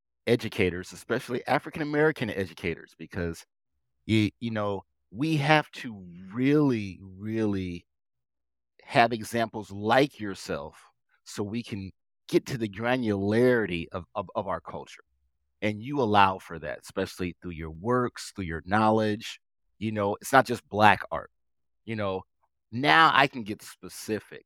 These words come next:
And I, and I love that. I love that ability. So you being a teacher, what is it like,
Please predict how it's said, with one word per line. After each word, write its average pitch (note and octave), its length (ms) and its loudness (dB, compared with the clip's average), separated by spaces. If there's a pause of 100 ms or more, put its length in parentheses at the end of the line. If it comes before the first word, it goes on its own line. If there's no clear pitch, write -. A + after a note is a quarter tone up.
And G#2 100 -4
I, A2+ 120 0
and B2 100 -2
I A#2 100 2
love A#2 460 2
that. F#2 240 -2
I G#2 80 2
love A2 260 0 (100)
that G#2+ 240 0
ability. A2+ 680 -4 (280)
So A2 480 2
you F3 280 0
being F#3 240 6
a D#3+ 60 6
teacher, - 600 -4 (100)
what D3+ 420 4
is G3 160 4
it E3 120 -2
like, C#3 460 4